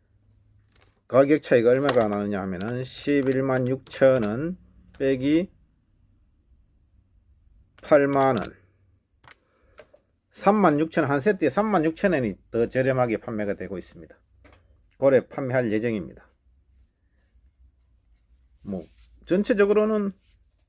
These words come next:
괜찮습니다. 휴먼트 사가 원래는 등산 스틱 전문으로 했었는데, 지금은 캠핑 용품하고 같이 하고 있는 걸로 고려하고 있습니다. 대유격도 맞아서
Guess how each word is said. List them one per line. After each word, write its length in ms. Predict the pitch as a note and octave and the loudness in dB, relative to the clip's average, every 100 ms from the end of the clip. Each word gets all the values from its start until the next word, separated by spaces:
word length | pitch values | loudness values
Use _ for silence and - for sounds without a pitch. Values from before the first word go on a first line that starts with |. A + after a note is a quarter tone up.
| _ _ _ _ | _ _ _ _
괜찮습니다. 560 | A2+ G2+ A#2+ - D#3+ C#3+ | -8 -4 -4 -4 -4 0
휴먼트 420 | F#3 G3 G3 F#3 | 2 2 2 -2
사가 440 | - C3+ A#2+ A#2+ - B2+ | 2 4 4 2 -2 -4
원래는 520 | B2+ E3+ F3+ A#2+ - | 0 2 2 0 -4
등산 300 | A#2 A2 D3+ | -8 -2 -2
스틱 320 | C3+ - A3+ | -2 -6 -4
전문으로 500 | - B2+ C#3 D3+ A2+ | -2 -2 -2 -2 0
했었는데, 640 | B2 - C3+ G2 F#2+ C#3 F3+ _ - - _ - | 0 -2 -6 -4 -2 -2 -2 _ -20 -20 _ -4
지금은 420 | E3 D#3 D#3+ C3 | 0 2 2 2
캠핑 420 | F3 E3+ F#3 E3+ | 0 2 -2 0
용품하고 640 | C3 B2 C3+ B2 A2+ A2+ A2+ | -2 -2 -2 0 2 0 0
같이 320 | B2 - D3 | -4 -4 0
하고 240 | B2+ G2 | 2 0
있는 240 | F2+ F#2+ F#2 | -4 -8 -8
걸로 260 | F#2 F2+ | -8 -8
고려하고 300 | G2+ D#2 D#2 | -8 -8 -10
있습니다. 300 | - _ _ _ _ _ _ _ _ _ _ _ | -16 _ _ _ _ _ _ _ _ _ _ _
대유격도 600 | B2 B2+ E3 C3 - A2 | -2 0 2 2 0 -2
맞아서 640 | A2 A#2+ - - G2+ G#2+ | 0 0 0 -2 -8 -8